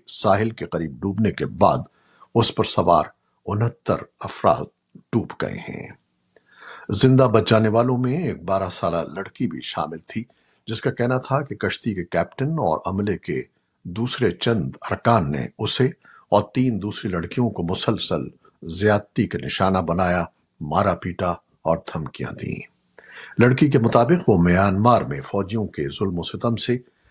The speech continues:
اپنی جان بچانے کے لیے اپنے خاندان کے ساتھ بنگلہ دیش چلی گئی تھی، جہاں سے اس کے والدین نے شادی کی غرض سے اسے غیر قانونی طور پر ملائیشیا بھیجنے کے لیے انسانی اسمگلروں کی کشتی میں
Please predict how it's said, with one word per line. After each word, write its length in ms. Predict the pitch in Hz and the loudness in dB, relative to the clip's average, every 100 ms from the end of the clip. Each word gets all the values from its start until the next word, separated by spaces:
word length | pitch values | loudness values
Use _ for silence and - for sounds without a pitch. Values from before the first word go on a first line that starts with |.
| _ | _
اپنی 320 | 107 - - | -2 0 -4
جان 300 | - 117 113 | -2 -2 -2
بچانے 400 | 92 87 110 135 | -4 -2 -2 -2
کے 140 | 123 87 | -4 -8
لیے 200 | 67 76 | -6 -6
اپنے 220 | 71 85 | -6 -6
خاندان 540 | - 90 78 101 95 | -2 -2 0 0 0
کے 80 | 82 | -4
ساتھ 360 | - 95 82 - _ _ _ | -4 0 0 -2 _ _ _
بنگلہ 300 | 85 98 87 | -4 -2 -2
دیش 380 | 82 85 - - | -4 -4 -6 -6
چلی 260 | 73 64 73 | -8 -6 -2
گئی 180 | 95 | -2
تھی، 260 | 110 - 127 - _ - _ 82 | -2 -2 -2 -4 _ -20 _ 2
جہاں 240 | 113 127 | 4 6
سے 140 | 127 | 4
اس 140 | 117 - | 0 0
کے 80 | 101 | -2
والدین 560 | 87 92 87 120 95 | 0 0 0 0 0
نے 180 | 65 62 - _ _ - | -4 -8 -12 _ _ -10
شادی 400 | - 113 123 151 | 2 2 2 -2
کی 140 | 127 | -4
غرض 260 | 85 92 113 | -4 -4 -4
سے 140 | - | -6
اسے 220 | 90 - | -6 -6
غیر 260 | 80 87 107 | -6 -2 -4
قانونی 460 | - 95 98 98 80 | -2 -2 -2 -4 -6
طور 220 | 95 82 | -4 -4
پر 240 | - 69 - _ _ _ - | -4 -8 -10 _ _ _ -8
ملائیشیا 680 | 85 98 95 95 - 139 104 | -2 0 0 -2 -2 -2 -2
بھیجنے 480 | - 87 - 113 | -2 -6 0 0
کے 120 | 117 87 | 0 -4
لیے 340 | 53 65 62 - _ _ _ | -6 -6 -8 -12 _ _ _
انسانی 520 | 107 104 - 117 120 | 0 2 4 6 6
اسمگلروں 600 | 101 - 92 85 98 101 | 4 0 -2 0 0 0
کی 140 | 92 71 | -2 -4
کشتی 400 | 85 - - 85 | -4 -2 -2 -2
میں 260 | 69 69 | -2 -6